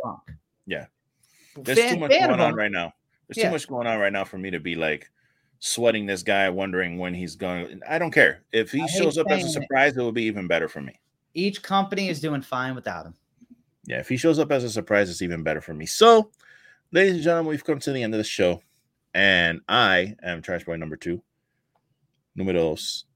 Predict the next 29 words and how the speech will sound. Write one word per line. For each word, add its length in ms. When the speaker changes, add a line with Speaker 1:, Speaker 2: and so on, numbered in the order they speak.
Speaker 2:
host 220
of 80
the 60
Everything 300
Podcast, 420
co-host 220
of 80
Wrestling 300
Is 80
Trash, 420
Rhea 300
Ripley 280
simp. 380
I 180
folded 600
like 300
a 140
fucking 600
bag 220
of 80
laundry 380
if 80
she 140
would 140
look 140
at 80
me 100
like 240
that. 220